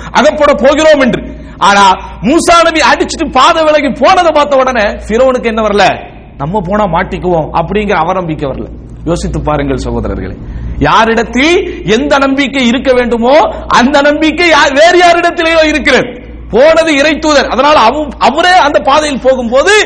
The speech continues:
நிச்சயம் அந்த பாதை சீராகத்தான் இருக்கும் என்கிற ஒரு மறைமுகமான நம்பிக்கை அவனுக்கு வரப்போய்த்தான். மூசா நபிக்கு பிளக்கப்பட்ட பாதை நமக்கு எந்த விதத்திலும் ஒரு பா-, பாதிப்பை ஏற்படுத்தி விடாது என்கிற ஒரு நம்பிக்கை அவனுக்கு வரப்போய்த்தான்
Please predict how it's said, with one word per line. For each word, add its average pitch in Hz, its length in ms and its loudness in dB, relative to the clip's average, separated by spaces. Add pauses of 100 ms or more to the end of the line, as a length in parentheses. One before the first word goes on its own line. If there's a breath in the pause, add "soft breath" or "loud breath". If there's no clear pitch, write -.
(240 loud breath)
நிச்சயம் 320 400 0
அந்த 277 180 0
பாதை 277 320 0
சீராகத்தான் 294 680 0
இருக்கும் 294 240 -4
என்கிற 285 240 -2
ஒரு 247 200 2
மறைமுகமான 339 680 2
நம்பிக்கை 277 400 -2
அவனுக்கு 269 260 -4
வரப்போய்த்தான். 226 680 -2 (440 loud breath)
மூசா 320 380 2
நபிக்கு 330 320 -2
பிளக்கப்பட்ட 294 640 -2
பாதை 330 320 2 (220 loud breath)
நமக்கு 262 360 0
எந்த 302 180 2
விதத்திலும் 349 380 -2
ஒரு 320 160 -2
பா-, 254 300 2 (160 loud breath)
பாதிப்பை 311 460 2
ஏற்படுத்தி 320 480 0
விடாது 339 340 4
என்கிற 311 280 -2
ஒரு 311 240 2
நம்பிக்கை 349 460 0
அவனுக்கு 294 280 -2
வரப்போய்த்தான் 233 680 0